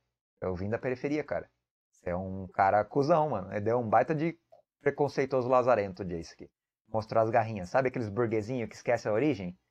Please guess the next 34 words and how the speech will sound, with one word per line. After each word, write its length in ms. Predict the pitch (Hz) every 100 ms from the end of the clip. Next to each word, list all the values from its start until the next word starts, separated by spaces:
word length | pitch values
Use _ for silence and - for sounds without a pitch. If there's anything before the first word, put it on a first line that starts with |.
| _ _ _ 117
Então, 260 | 120 92
ele 100 | 87
esqueceu 320 | 90 107 -
a 40 | 131
origem, 260 | 123 90
né? 120 | 87 90
Porque 140 | -
ele 60 | 135
é 20 |
pobretão, 560 | - 180 196 - 135 110
né? 80 |
Ele 100 | 101
era 100 | 113
pobretão, 480 | 123 151 147 - 110
veio 140 | 98 107
do 80 |
nada, 240 | 123 98 90
mas 240 | 87 - _ _ _ _
ela 140 | - 104
esqueceu 380 | - 147 - 135
as 100 | 131
origens 300 | 120 120 127
humildes 300 | 131 127 131
e 40 |
tá 140 | 143 139
subindo 240 | 139 131
a 40 |
cabeça 340 | 143 143 131 -
o 20 |
poder 340 | 151 131 101
já, 120 | 87 82
filha 160 | -
da 80 | 85
mãe. 120 | 85